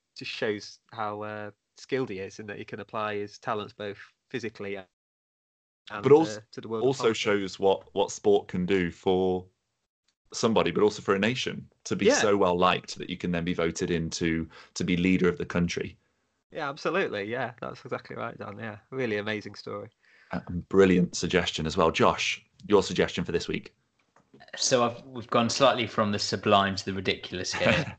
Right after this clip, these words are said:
Speaker 2: <laughs>
Speaker 3: Um, I'm gonna Peter Crouch for his, uh,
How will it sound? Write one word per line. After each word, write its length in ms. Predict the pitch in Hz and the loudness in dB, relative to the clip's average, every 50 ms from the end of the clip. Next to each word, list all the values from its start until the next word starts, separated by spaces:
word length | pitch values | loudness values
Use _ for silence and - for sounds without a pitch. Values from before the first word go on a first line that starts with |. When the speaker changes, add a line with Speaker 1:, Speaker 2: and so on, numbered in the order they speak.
| - - - | -14 -10 -6
Speaker 2:
<laughs> 120 | - 117 | -2 0
Speaker 3:
Um, 140 | 131 151 262 226 208 - - - - _ _ _ _ _ _ - | 2 4 8 6 6 6 4 -10 -20 _ _ _ _ _ _ 0
I'm 180 | 110 113 123 123 | 0 0 2 6
gonna 560 | - 147 135 127 123 117 113 110 104 - - - | 8 8 8 8 8 6 6 6 4 4 0 -4
Peter 240 | - 139 110 76 | -4 -4 -4 -4
Crouch 720 | - - - 135 120 107 98 90 - - - - - - - - _ - | -4 0 4 6 6 6 6 4 0 -6 -10 -10 -10 -12 -14 -18 _ -10
for 240 | - 110 113 110 | -6 -4 -4 -4
his, 340 | 107 - 123 110 107 - - 120 | -4 -6 -8 -8 -8 -6 -4 -4
uh, 360 | 113 113 110 110 107 101 | -2 0 2 0 0 -2